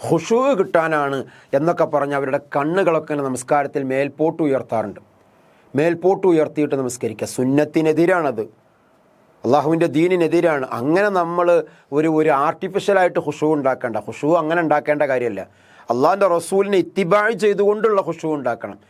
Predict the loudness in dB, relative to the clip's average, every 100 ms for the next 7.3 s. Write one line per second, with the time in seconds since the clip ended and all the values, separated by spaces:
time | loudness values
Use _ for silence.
0 | _ -12 -2 0 2 2 0 0 0 2
1 | 0 0 -2 -4 -6 -2 -2 0 -2 -4
2 | -2 -2 -2 -2 -4 -2 -2 -2 -2 -2
3 | 0 0 0 -4 -6 -14 _ _ _ _
4 | -16 -6 0 2 2 0 0 0 0 0
5 | 0 0 2 2 2 2 0 -2 0 0
6 | 0 0 0 -2 -2 -4 -4 -4 -4 -4
7 | -6 -6 -10